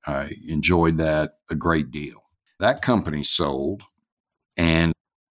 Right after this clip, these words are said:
I then, uh, was contacted by a guy who I'd met in the course of working with Costco,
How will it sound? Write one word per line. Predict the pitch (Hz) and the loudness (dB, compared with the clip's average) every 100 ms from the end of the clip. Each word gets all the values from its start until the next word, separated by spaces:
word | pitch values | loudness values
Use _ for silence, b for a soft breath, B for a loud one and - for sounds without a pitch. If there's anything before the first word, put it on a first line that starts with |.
| - | -12
I | 87 82 | -8 -4
then, | 82 117 135 101 95 113 113 98 | -2 0 2 2 2 0 -2 -8
uh, | 90 87 | -8 -6
was | 82 80 | -6 -6
contacted | - - 127 170 - 69 69 - - 78 85 120 - _ _ _ _ | -6 -2 0 -2 -4 -4 -4 -6 -8 -6 -6 -8 -14 _ _ _ _
by | 90 87 92 | 0 2 2
a | |
guy | 90 85 82 90 | 2 0 2 2
who | 92 87 | 2 2
I'd | 82 78 | 0 0
met | 87 92 90 | 0 0 0
in | 80 | -2
the | 78 | -4
course | 73 - 123 160 - - | -4 0 2 4 2 -2
of | - 76 | -2 -4
working | 80 85 - 76 | 0 0 -2 -4
with | 73 - | -6 0
Costco, | 80 67 - 78 67 67 | 0 2 -2 -4 -6 -8